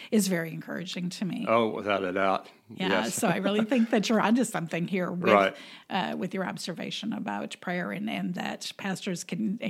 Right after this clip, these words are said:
Speaker 1: can also sense this rising tide of people needing to pray.
Speaker 2: Yes.
Speaker 1: And so to be able to put tools in their hands and provide resources and encouragement to them, I think is,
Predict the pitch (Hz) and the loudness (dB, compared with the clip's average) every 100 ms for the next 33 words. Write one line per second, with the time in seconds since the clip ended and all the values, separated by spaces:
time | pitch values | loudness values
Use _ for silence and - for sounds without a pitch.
0 | - 214 190 190 190 185 185 180 - 185 | -2 0 2 2 0 -2 -4 -4 -2 -2
1 | 196 202 170 156 170 170 185 185 220 214 | -2 -4 -6 -8 -8 -4 -2 0 0 2
2 | - 185 165 175 175 - - - 170 - | 0 -2 0 -4 -6 -12 -18 -6 -6 -4
3 | - 208 202 190 196 - - - 196 269 | -4 0 0 0 -2 -8 -14 -2 2 4
4 | 254 185 - 165 - 110 - 101 95 - | 4 2 -2 -4 -4 -6 -4 2 2 2
5 | 185 - 185 185 185 190 190 - 214 - | -2 0 -2 -2 -2 -2 -4 -6 -6 -4
6 | 214 208 208 196 175 196 202 202 196 165 | -2 -2 -2 -2 -2 0 0 -2 -6 -8
7 | 165 180 190 190 185 - 175 185 160 170 | -6 -6 -4 -2 -4 -4 -6 -4 -6 -4
8 | 165 - 180 185 - 214 - 208 180 175 | -6 -6 -4 -4 -4 -6 -6 -4 -4 -2
9 | 180 175 - 180 - 175 - | -2 -2 -4 -6 -6 -8 -10